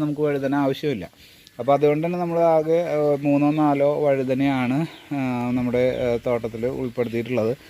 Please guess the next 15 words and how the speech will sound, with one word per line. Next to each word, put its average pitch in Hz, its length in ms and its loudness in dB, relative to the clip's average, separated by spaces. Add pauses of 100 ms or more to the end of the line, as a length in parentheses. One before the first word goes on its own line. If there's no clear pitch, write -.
(640)
അപ്പോൾ 131 200 -2
നമുക്ക് 151 240 4 (180)
ആവശ്യത്തിന് 151 520 0 (300)
വഴുതന, 135 360 0 (340)
ആ, - 20 -2 (1000)
ഒരു 151 160 2 (220)
മാസത്തിൽ 147 340 0 (100)
ഒന്നോ 147 240 2
രണ്ടോ 143 280 2
പ്രാവശ്യം 143 380 0
നമുക്ക്, 135 240 -2 (440)
ആ, 135 220 0
വഴുതന 120 420 2
കിട്ടും. 87 220 -8 (1080)
പിന്നെ 160 240 0